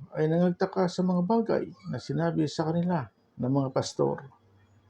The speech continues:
Datapwat iniingatan ni Maria ang lahat ng mga panalitang ito na pinagbulay-bulay sa kanyang puso.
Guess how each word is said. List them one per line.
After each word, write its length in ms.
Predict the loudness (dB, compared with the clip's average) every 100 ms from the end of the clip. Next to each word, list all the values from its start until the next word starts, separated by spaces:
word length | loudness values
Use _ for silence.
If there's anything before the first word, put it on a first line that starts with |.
| _ _ _ _ _ _ _ _ _ 0
Datapwat 640 | 2 4 2 4 2 2
iniingatan 640 | 2 4 4 4 4 4
ni 80 | 4 4
Maria 400 | 4 4 4 2
ang 160 | 2 4
lahat 480 | 2 2 -2 -2 _ -6
ng 80 | 0
mga 240 | 2 2 2
panalitang 560 | 2 2 0 0 0 0
ito 400 | 0 0 0 -4 _ _ _ _ _
na 160 | -4 -2
pinagbulay-bulay 960 | 2 2 4 6 6 6 4 4 0
sa 240 | -4 -8 -4
kanyang 320 | 0 0 2
puso. 400 | 0 0 -2 -8